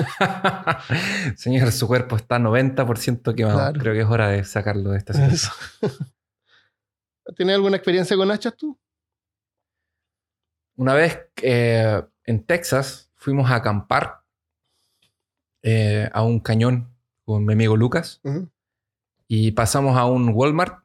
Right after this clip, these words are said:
Speaker 1: a comprar cosas para, para acampar.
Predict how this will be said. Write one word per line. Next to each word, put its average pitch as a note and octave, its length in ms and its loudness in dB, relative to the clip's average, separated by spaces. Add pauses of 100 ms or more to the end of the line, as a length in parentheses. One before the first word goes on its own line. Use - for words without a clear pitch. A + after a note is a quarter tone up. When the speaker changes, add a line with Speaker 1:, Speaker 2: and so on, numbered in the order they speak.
(120)
Speaker 1:
a A#2 180 0
comprar C#3+ 680 0
cosas F3 440 -2 (100)
para, F3 600 -4 (580)
para D#3 340 -2
acampar. F3+ 440 -4